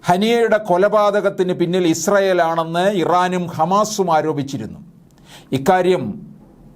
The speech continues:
ഇസ്രായേൽ സ്ഥിരീകരിക്കുകയോ നിഷേധിക്കുകയോ ചെയ്തിട്ടില്ല. ഇറാനിയൻ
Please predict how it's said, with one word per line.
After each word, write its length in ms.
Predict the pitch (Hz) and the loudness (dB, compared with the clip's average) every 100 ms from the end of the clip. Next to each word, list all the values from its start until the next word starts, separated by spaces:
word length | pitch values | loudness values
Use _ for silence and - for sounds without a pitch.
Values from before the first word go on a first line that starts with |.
| - 151 | -2 -2
ഇസ്രായേൽ 460 | 160 202 202 202 185 | 2 2 2 2 -2
സ്ഥിരീകരിക്കുകയോ 880 | - 175 202 202 196 196 175 196 214 208 | -2 0 2 2 0 -4 0 2 2 0
നിഷേധിക്കുകയോ 880 | 175 170 208 208 196 196 165 175 175 170 170 | -4 -2 0 0 0 -6 0 2 2 0 -2
ചെയ്തിട്ടില്ല. 500 | 160 165 165 123 92 - - - - _ - - - 143 | -2 -2 -2 -8 -8 -12 -20 -20 -20 _ -20 -20 -4 0
ഇറാനിയൻ 540 | 175 190 190 190 180 | 2 2 0 0 -2